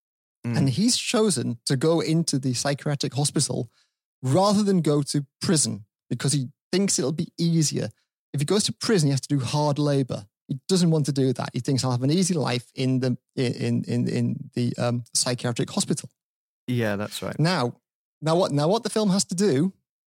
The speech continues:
Speaker 2: is to make him sympathetic because he's the hero, even though he's a sex offender.
Speaker 1: Yeah.
Speaker 2: So what they do is they put him against Nurse Ratched. Brilliant performance by Louise Fle-, Louise Fletcher, who won the Best Actress Oscar.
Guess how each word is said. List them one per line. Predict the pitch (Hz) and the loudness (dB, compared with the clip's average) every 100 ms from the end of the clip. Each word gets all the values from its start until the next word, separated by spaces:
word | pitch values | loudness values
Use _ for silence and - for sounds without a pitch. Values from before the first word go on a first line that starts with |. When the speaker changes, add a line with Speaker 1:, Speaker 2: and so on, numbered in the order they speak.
| _ _ | _ _
Speaker 2:
is | 131 - | -6 -2
to | 127 | 0
make | 135 165 165 | 2 0 -2
him | 127 - 156 131 135 - | -6 0 0 2 -2 -4
sympathetic | - - 160 - 160 151 113 - _ _ _ _ _ _ _ | -2 0 0 0 -2 -2 -2 -8 _ _ _ _ _ _ _
because | 123 127 127 | -2 0 0
he's | - 123 120 | 0 0 0
the | 151 | 2
hero, | 202 208 127 123 | 4 4 2 0
even | 139 135 139 131 | 0 0 2 2
though | 123 | 2
he's | 123 120 135 | 0 0 0
a | 160 | 0
sex | 196 - | 0 -2
offender. | 175 135 117 120 | -2 0 -2 -2
Speaker 1:
Yeah. | 143 147 117 - _ | -4 -4 -8 -12 _
Speaker 2:
So | - 170 | -2 2
what | 202 | 2
they | 233 | 2
do | 180 247 | -2 -2
is | 139 135 | -2 -2
they | 143 | -2
put | - 269 | -2 0
him | 214 | 0
against | 185 220 147 110 - - _ _ _ _ _ _ _ - | 0 -2 -2 -4 -6 -8 _ _ _ _ _ _ _ -2
Nurse | 143 151 147 - _ _ | 2 2 0 -2 _ _
Ratched. | 156 - - - - _ _ _ _ _ _ _ _ _ _ _ _ | -8 -4 -6 -6 -14 _ _ _ _ _ _ _ _ _ _ _ _
Brilliant | 190 196 147 | 2 2 0
performance | 135 147 131 | 0 -2 0
by | |
Louise | 131 127 123 - | 0 0 -2 -4
Fle-, | - - | -8 -4
Louise | 127 131 120 | -2 0 -2
Fletcher, | 123 117 107 | -2 -4 -4
who | 107 | -2
won | 123 127 | -2 -2
the | 117 117 | -4 -6
Best | - 120 - | -6 -6 -8
Actress | - - - | -12 -6 -6
Oscar. | - - | -4 -6